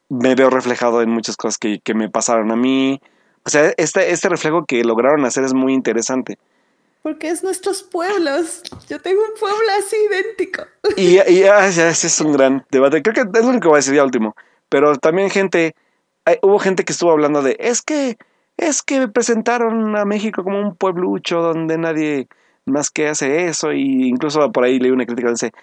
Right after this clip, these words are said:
Speaker 1: "Miguel incluso ni estudia y que la chingada", y así de, "Ah,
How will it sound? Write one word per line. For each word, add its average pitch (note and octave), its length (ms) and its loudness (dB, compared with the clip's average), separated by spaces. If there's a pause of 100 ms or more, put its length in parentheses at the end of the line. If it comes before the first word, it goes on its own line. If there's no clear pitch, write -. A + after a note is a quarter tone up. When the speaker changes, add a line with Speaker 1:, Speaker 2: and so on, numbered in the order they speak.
(200)
Speaker 1:
"Miguel F#3+ 220 0
incluso F3+ 360 -2
ni C3 120 0
estudia E3 720 0
y C3+ 60 -4
que - 140 -6
la C#3 120 -4
chingada", C#3 580 -2
y - 80 -6
así - 160 -12
de, G1+ 80 -8
"Ah, B1 640 -12